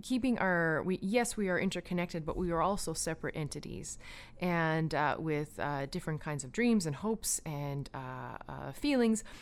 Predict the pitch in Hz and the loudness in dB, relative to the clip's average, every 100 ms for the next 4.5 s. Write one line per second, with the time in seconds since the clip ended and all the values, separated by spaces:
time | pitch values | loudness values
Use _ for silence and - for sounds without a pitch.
0 | - - 202 214 214 202 220 190 180 165 | -12 2 4 4 2 2 2 2 2 2
1 | 156 156 151 147 139 - 180 226 226 165 | 2 2 2 2 0 -2 0 2 0 0
2 | 170 208 - - - - - - - - | -2 -2 -8 -16 -20 -20 -20 -20 -16 -2
3 | 185 208 220 - 190 185 170 180 196 - | 2 6 6 6 6 6 6 4 4 2
4 | 165 165 160 151 | 0 0 0 -2